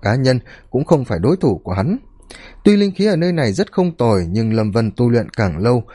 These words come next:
lại càng cảm thấy linh khí mỏng đi rất nhanh, mà Lâm Vân còn cách cự ly kết thành một sao khá xa, cho nên hắn vẫn muốn lợi dụng linh khí trong này để củng cố lại tinh hồn của mình.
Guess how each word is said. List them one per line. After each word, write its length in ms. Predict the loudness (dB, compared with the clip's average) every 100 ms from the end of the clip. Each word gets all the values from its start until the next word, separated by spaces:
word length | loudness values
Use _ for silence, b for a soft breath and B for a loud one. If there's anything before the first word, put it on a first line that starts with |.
| B B
lại 140 | 0
càng 200 | 0 -2
cảm 240 | 0 -4 -2
thấy 160 | -2
linh 180 | 0 0
khí 220 | 0 0
mỏng 300 | 2 0 -2
đi 120 | -2 0
rất 200 | -2 0
nhanh, 220 | 0 0 b b b b
mà 160 | 0 2
Lâm 200 | 2 0
Vân 240 | 0 -2
còn 180 | -2 -4
cách 180 | -2 -4 0
cự 180 | -2
ly 240 | 2 2 0
kết 220 | 0 -2 -2
thành 240 | -4 -2
một 120 | -4 -4
sao 300 | -2 0 0
khá 220 | -2 -4
xa, 280 | -2 -2 -2 B B B
cho 120 | 0
nên 180 | 0 0
hắn 220 | -2 -2
vẫn 180 | 0 0
muốn 140 | 0
lợi 220 | 2 0 0
dụng 200 | -4 -2
linh 180 | -2
khí 180 | 0 0 0
trong 180 | -2
này 200 | 0 -2 -4 B B
để 180 | 0 2
củng 220 | 2 -4 -2
cố 220 | -2 0
lại 200 | 0 0 0
tinh 160 | -2 0
hồn 220 | 0 -2
của 100 | -2
mình. 260 | -2 0